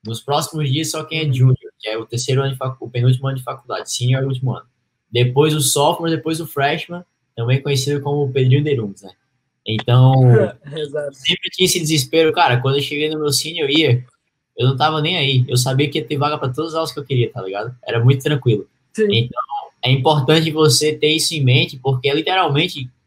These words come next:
Speaker 1: tem vez que, no seu caso, Pedrinho, você tá de freshman ainda, vai ter aula que o pessoal senior vai preencher várias vagas, os juniors vão preencher, sophomore vai preencher.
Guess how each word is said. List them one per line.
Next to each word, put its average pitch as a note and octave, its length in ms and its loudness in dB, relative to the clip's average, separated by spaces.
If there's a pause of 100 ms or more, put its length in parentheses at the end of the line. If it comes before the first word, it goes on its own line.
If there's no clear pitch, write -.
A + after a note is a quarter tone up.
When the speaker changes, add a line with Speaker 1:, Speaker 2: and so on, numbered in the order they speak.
(120)
Speaker 1:
tem C#3+ 200 2
vez C#3+ 200 4
que, C#3+ 380 0 (680)
no C#3 160 2
seu G3 240 4
caso, C#3 260 2
Pedrinho, A2 240 -2
você - 100 -10
tá C3+ 120 -4
de D3 100 -6
freshman D3 400 -6
ainda, A2 240 -4 (280)
vai C3+ 260 0
ter F3 140 2
aula D3 340 4
que D3 120 -8
o C3 80 -6
pessoal D3+ 360 -4
senior C#3+ 340 -4
vai C#3 160 -2
preencher C3 440 -4
várias C3 320 -2
vagas, C#3+ 500 -2 (280)
os B2+ 200 4
juniors D3 200 0
vão C#3+ 140 -2
preencher, C3+ 480 -2
sophomore D#3+ 500 -4
vai D#3 80 -8
preencher. D#3 480 -4